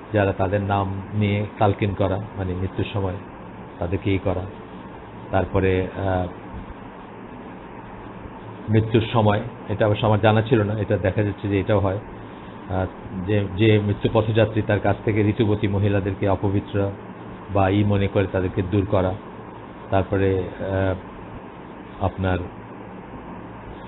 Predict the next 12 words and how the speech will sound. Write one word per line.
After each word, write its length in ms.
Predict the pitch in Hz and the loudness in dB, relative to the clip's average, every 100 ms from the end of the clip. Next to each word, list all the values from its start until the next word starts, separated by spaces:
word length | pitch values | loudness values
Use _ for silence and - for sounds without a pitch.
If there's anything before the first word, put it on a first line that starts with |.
| - - - - - - - - - - - - - - - - | -14 -14 -14 -14 -14 -14 -14 -14 -14 -14 -14 -12 -12 -12 -12 -2
ওই 60 | 127 | 4
যে 120 | 110 98 104 - - | 6 4 0 -6 6
আগেই 260 | 120 123 110 | 10 12 10
বলছি, 320 | 101 - 107 - | 8 4 0 2
কোরআন 260 | 110 104 104 - | 4 6 4 4
পড়া, 220 | 101 98 113 | 6 6 6
ধূপ 160 | 113 92 | 4 6
জ্বালানো 400 | 107 98 98 95 101 - - - - - - | 6 6 4 0 -6 -12 -14 -14 -14 -12 0
তার 120 | 92 - | 0 2
পাশে 240 | 87 - | -2 0
বা 200 | 92 92 | 2 2
ই, 240 | 92 92 | 2 -2